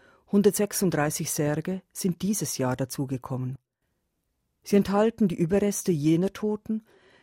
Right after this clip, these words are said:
die im vergangenen Jahr identifiziert werden konnten. Die Gräber sind vorbereitet.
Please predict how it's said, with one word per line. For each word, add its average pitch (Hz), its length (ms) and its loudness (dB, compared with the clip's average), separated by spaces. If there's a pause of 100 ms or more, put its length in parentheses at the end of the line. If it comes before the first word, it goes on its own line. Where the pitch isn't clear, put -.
(140)
die 240 100 0
im 233 100 6
vergangenen 196 560 4
Jahr 160 300 2
identifiziert 180 920 -2
werden 131 260 -4
konnten. 127 500 -6 (1160)
Die 147 60 -4
Gräber 175 360 4
sind 196 180 0
vorbereitet. 123 840 -4